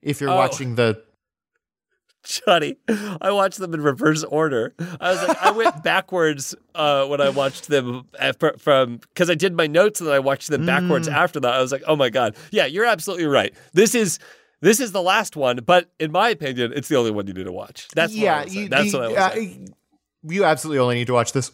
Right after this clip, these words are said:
Speaker 2: <laughs>
Speaker 1: this one. It's, it's unbelievable. It really is, like, the absolute classic Gaga going at fucking country light speed.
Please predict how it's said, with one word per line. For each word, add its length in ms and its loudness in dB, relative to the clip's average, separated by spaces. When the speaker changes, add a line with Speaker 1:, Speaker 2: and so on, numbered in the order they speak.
Speaker 2:
<laughs> 360 -2
Speaker 1:
this 200 0
one. 220 0
It's, 320 0
it's 200 2
unbelievable. 680 2
It 220 2
really 380 0
is, 260 2
like, 400 -2
the 100 -12
absolute 400 0
classic 380 0
Gaga 360 2
going 280 2
at 100 -4
fucking 300 -2
country 380 -2
light 200 0
speed. 360 -6